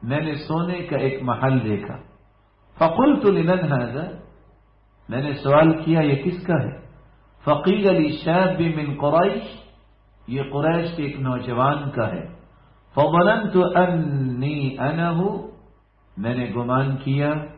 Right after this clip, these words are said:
کہ شاید وہ قریش کے جوان سے مراد میں ہی ہوں۔ فقیل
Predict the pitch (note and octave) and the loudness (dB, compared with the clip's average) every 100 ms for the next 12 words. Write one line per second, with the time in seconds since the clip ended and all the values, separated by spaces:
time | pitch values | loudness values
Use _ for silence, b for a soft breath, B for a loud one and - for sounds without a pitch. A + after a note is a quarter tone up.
0 | - _ _ _ _ A#2+ A#2 - C3 C#3+ | -20 _ _ _ _ -10 -6 2 4 4
1 | C#3 B2+ B2 B2+ B2+ D3 D3 - C3+ B2 | 2 -2 -4 -2 0 0 0 -4 -4 -2
2 | A#2+ C#3 C#3+ C#3+ C3+ B2+ B2+ D3+ - A2+ | 0 0 -2 -4 -4 -2 0 0 -2 -6
3 | A#2+ C#3+ D#3+ C3+ G2+ - - _ _ _ | -2 -2 -4 -6 -8 -12 -20 _ _ _
4 | _ - - - E3+ E3+ D3 | _ -4 -2 0 0 2 0